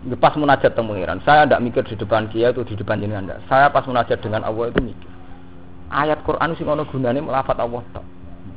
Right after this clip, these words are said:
Da-, sing iso bedakno. Ini kan wonten sing hafal Quran, ini sekseni omongan kula.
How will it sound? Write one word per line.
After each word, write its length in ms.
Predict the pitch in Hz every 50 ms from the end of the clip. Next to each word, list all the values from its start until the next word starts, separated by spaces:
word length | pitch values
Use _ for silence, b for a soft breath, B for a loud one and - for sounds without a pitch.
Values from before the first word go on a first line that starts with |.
| - - - - -
Da-, 240 | 175 151 151 - - - -
sing 160 | 214 208 208
iso 160 | 214 208 - 208 185
bedakno. 560 | 147 151 143 147 - 139 - 110 107 92 - - - - - - - - - - - - - - - - - - 123
Ini 160 | 131 139 151
kan 160 | 139 147 139
wonten 240 | 127 120 117 117 113
sing 80 | 123
hafal 240 | 117 113 104 117 110
Quran, 320 | 107 117 110 104 101 98 98
ini 80 | 101
sekseni 400 | - - - - 139 135 131 127
omongan 320 | 117 110 107 104 101 98 95
kula. 200 | 98 98 -